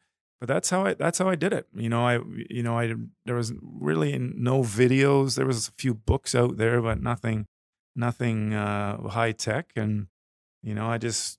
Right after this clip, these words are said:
I guess, went with whatever talent I had and, uh, and stuck with it until,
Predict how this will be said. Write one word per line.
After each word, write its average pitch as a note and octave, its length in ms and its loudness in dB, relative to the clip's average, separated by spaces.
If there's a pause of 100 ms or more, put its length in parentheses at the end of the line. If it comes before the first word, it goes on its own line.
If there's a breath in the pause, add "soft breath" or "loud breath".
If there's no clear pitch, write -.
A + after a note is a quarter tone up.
(120)
I A2+ 120 -8
guess, A2+ 380 -2
went A#2 260 -4
with A#2 180 -6
whatever A2+ 320 0
talent B2 460 0
I A#2 120 0
had C3+ 380 -2 (200)
and, G#2+ 420 2
uh, A2 300 0 (320)
and A#2 120 0
stuck - 280 0
with D3+ 160 2
it C#3+ 100 0
until, A#2 520 2